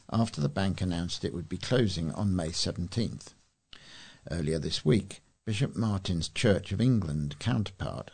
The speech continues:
the Right Reverend Graham Usher, Bishop of Norwich, also expressed concern about the slow rollout of the hubs,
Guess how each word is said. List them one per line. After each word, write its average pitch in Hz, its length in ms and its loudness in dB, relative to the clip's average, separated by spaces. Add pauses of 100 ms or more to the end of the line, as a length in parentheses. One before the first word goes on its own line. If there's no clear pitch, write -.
the 90 80 -6
Right 95 320 0
Reverend 87 400 0
Graham 85 420 0
Usher, - 360 0 (400)
Bishop 101 260 -2
of 110 140 2
Norwich, 104 500 4 (320)
also 147 420 6
expressed - 460 0
concern 95 600 0
about 85 320 0
the - 80 -2
slow 131 320 6
rollout 95 600 2
of 73 120 -6
the 104 60 -4
hubs, - 520 0